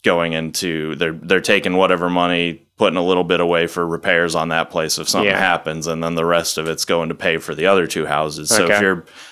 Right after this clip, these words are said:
Speaker 1: if you're playing the long game, you get something in a suburb where you can rent it out to some rich asshole or, you know, somebody who's gonna be in that area. And let it,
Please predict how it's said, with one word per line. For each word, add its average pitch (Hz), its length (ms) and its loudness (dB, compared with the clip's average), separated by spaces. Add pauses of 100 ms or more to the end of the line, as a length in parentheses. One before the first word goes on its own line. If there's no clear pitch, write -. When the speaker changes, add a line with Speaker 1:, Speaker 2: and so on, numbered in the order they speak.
(100)
Speaker 1:
if 120 120 0
you're 139 80 2
playing 220 340 4
the 123 60 4
long 107 400 6
game, 92 340 2
you 92 100 0
get 104 220 4
something 95 600 2 (1160)
in 104 100 4
a 92 60 2
suburb 92 580 6
where 90 140 4
you 90 140 0
can 87 200 -4
rent 90 280 0
it 90 60 2
out 87 200 2
to 82 60 -10
some 85 260 0
rich 87 220 2
asshole 82 600 2
or, 80 220 -2
you 85 100 -4
know, 82 100 -2
somebody 90 340 -2
who's 87 160 -4
gonna 80 160 -4
be 113 340 2
in 95 80 2
that 90 220 4
area. 82 540 2 (960)
And 82 260 -4 (520)
let 95 220 4
it, - 220 0